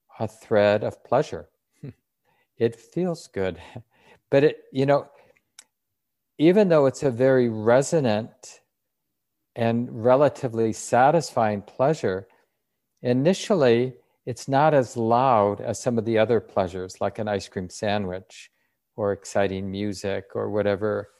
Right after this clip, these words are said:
your cup of tea is in terms of pleasures, worldly pleasures. So initially we have to, we hear this, like somebody telling us, a teacher telling us, you know,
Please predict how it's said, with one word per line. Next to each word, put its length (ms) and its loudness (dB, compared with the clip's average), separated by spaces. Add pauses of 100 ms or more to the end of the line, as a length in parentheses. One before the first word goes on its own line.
(220)
your 120 -6
cup 240 -8
of 120 -14
tea 260 0
is 220 0
in 120 -6
terms 360 -8
of 340 -6
pleasures, 540 -4
worldly 340 -2
pleasures. 720 -4 (760)
So 460 2 (560)
initially 640 2
we 160 0
have 220 0
to, 200 -2
we 160 -2
hear 320 2
this, 480 -2
like 480 -2 (640)
somebody 560 2
telling 400 0
us, 180 -4
a 40 -8
teacher 320 -10
telling 400 -2
us, 220 -6
you 60 -2
know, 440 0